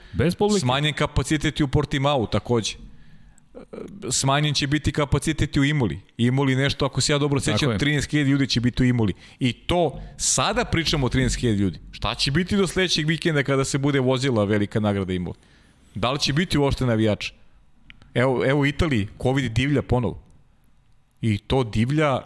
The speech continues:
Speaker 2: kažu,
Speaker 1: Vrlo
Speaker 2: gore,
Speaker 1: ozbiljno.
Speaker 2: gore nego u martu mesecu.
Speaker 1: Jeste.
Speaker 2: Šta ćemo da radimo do, do sledećeg vikenda? Pitanje,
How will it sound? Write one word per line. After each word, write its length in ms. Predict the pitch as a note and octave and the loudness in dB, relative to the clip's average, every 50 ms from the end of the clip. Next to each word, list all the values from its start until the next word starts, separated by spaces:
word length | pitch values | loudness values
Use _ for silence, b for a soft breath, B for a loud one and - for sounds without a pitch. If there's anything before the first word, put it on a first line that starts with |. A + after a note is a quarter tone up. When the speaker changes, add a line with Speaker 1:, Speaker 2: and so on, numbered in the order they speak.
| - - | -8 -8
Speaker 2:
kažu, 260 | - - B2+ B2+ G#2 | -2 0 2 2 2
Speaker 1:
Vrlo 240 | G#2+ G#2+ G#2 A2 A#2 | 2 2 2 2 2
Speaker 2:
gore, 220 | B2+ C#3 D3+ D#3+ D3+ | 2 2 2 2 2
Speaker 1:
ozbiljno. 280 | G2+ G2 F#2+ F2+ E2+ | 4 4 4 4 2
Speaker 2:
gore 280 | - A2+ C3 D3 D3+ D#3 | 2 2 2 2 2 2
nego 240 | D3+ D3 C#3 C#3 C#3 | 2 0 2 2 2
u 40 | |
martu 300 | C3+ C3+ C3+ B2 - B2+ | 2 2 0 0 -2 -2
mesecu. 420 | A#2 G#2+ G2 - - - - - - - - | -2 -2 -2 -4 -6 -12 -14 -16 -18 -12 -4
Speaker 1:
Jeste. 380 | - E2 F2 F2 - - - - - - - _ _ _ _ _ _ _ - | 0 2 2 2 0 -2 -10 -16 -18 -18 -20 _ _ _ _ _ _ _ -12
Speaker 2:
Šta 160 | - - A2+ | -6 -4 -2
ćemo 220 | - - C#3+ C#3 B2+ | -2 0 0 0 2
da 60 | C3+ | 2
radimo 260 | D#3 D#3+ D3 C3 B2 | 2 0 0 2 2
do, 100 | A#2+ A#2+ | 2 2
do 120 | A#2 A#2+ | 2 0
sledećeg 400 | A2 - C3 B2+ A#2 - - G#2+ | 0 0 0 0 0 0 -2 -4
vikenda? 340 | G#2 G2+ - - G2+ D2 - - b b b b b b b b b _ - | -4 -6 -6 -6 -10 -10 -10 -16 b b b b b b b b b _ -6
Pitanje, 540 | - G#2+ - - C#3+ C#3 C#3 C3+ C3+ B2 | -6 -6 -4 -2 -2 -2 0 0 0 0